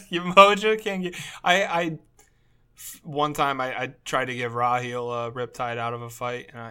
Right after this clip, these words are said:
I, I max ranged it. I did the wrong one. Or no, I was trying to give him a max range, but I gave him a short one, so I just <laughs> bounced him back through. Uh, so,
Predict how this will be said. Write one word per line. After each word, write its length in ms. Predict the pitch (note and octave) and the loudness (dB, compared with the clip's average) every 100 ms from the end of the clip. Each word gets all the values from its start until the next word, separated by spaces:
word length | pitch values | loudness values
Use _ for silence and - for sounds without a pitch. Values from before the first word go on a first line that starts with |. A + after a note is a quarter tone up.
| - | -16
I, 480 | - - - - - | -20 -18 -20 -20 -20
I 20 | - _ | -20 _
max 440 | A2 A2 B2 - | -20 -18 -14 -14
ranged 380 | B2+ B2+ B2 - | -12 -14 -12 -14
it. 120 | - - _ _ _ _ _ _ _ _ _ _ _ | -16 -20 _ _ _ _ _ _ _ _ _ _ _
I 60 | _ - | _ -20
did 120 | B2 | -18
the 100 | B2 | -14
wrong 340 | A#2 A#2 A#2 A2+ | -12 -10 -10 -10
one. 320 | A#2 A2 G#2+ _ | -12 -12 -18 _
Or 100 | E3 | 0
no, 280 | E3+ E3 B2 - - _ | 4 4 2 -4 -20 _
I 80 | C3 | -4
was 120 | D3 | -2
trying 280 | D3 E3+ E3+ | 0 2 2
to 60 | D#3+ | 2
give 120 | D3 | -2
him 100 | C#3+ | -6
a 40 | C3 | -8
max 320 | C3 B2+ - | -8 -6 -8
range, 300 | B2+ B2 A#2+ | -8 -10 -10
but 100 | A#2+ | -10
I 60 | |
gave 120 | A#2+ C3+ | -8 -10
him 80 | A2+ | -8
a 20 | |
short 340 | - D3+ B2 | -4 -2 -2
one, 160 | G#2+ G#2 | -6 -14
so 140 | A2+ | -12
I 20 | |
just 180 | A2 - | -6 0
<laughs> 60 | - | 6
bounced 360 | G3 - - - | 6 6 4 2
him 80 | E3 | 0
back 200 | D3 - | 0 -4
through. 480 | - D#3 C#3+ C#3 - _ _ _ _ - | -6 -6 -4 -8 -10 _ _ _ _ -10
Uh, 600 | C3+ C3 B2+ A#2+ A#2 A#2 - _ _ _ _ _ | -6 -6 -6 -8 -10 -12 -16 _ _ _ _ _
so, 540 | - F3 F#3 F3+ F3+ | -4 4 8 6 4